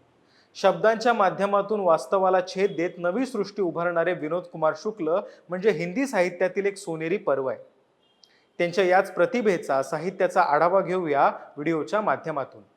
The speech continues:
नमस्कार, मी मुकुल आव्हाड आणि कॅमेरावर आहेत आर्य मांजरेकर. महा एमटीबी मध्ये आपलं स्वागत. विनोद कुमार शुक्ल यांचा जन्म एक जानेवारी एकोणीसशे सदतीस रोजी छत्तीसगडच्या राजनांदगाव इथे झाला.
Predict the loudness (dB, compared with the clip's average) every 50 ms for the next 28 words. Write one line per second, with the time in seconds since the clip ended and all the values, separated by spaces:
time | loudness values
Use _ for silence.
0 | _ _ _ _ _ _ _ _ _ -4 -2 -2 -2 2 4 6 6 6 6 4
1 | 0 -2 -4 -2 0 2 4 6 6 6 4 2 2 2 0 -4 -4 0 0 0
2 | 2 4 4 6 6 6 6 4 4 0 -6 2 4 6 6 6 4 0 -2 -4
3 | -8 -8 -12 -14 -14 -16 -20 _ _ _ _ _ _ _ _ _ _ _ -2 0
4 | 2 4 4 4 2 2 0 -2 -2 -2 0 0 0 2 4 4 4 4 2 0
5 | 2 2 2 0 2 4 4 4 4 0 -8 -14 -16 -20 -20 _ _ _ _ _
6 | _ _ _ _ _ _ _ _ _ -4 0 2 2 2 0 -4 -2 2 2 2
7 | 2 0 -6 -8 -6 -2 0 0 2 2 0 -2 -4 -4 -4 -2 -2 -2 -2 -2
8 | -4 -6 -6 -6 -4 0 0 0 0 0 0 2 2 2 2 0 2 2 2 0
9 | 0 -4 -6 -6 -8 -6 -8 -8 -6 -4 -2 -2 -2 -2 -4 -6 -4 -4 -2 -2
10 | -2 -4 -6 -10 -12 -12 -14 _ _ _ _ 0 0 0 0 0 -2 -4 -2 0
11 | 0 0 0 2 2 2 4 4 4 2 2 2 0 -2 -2 -2 0 2 2 2
12 | 2 0 -4 -6 -6 -6 -8 -12 -12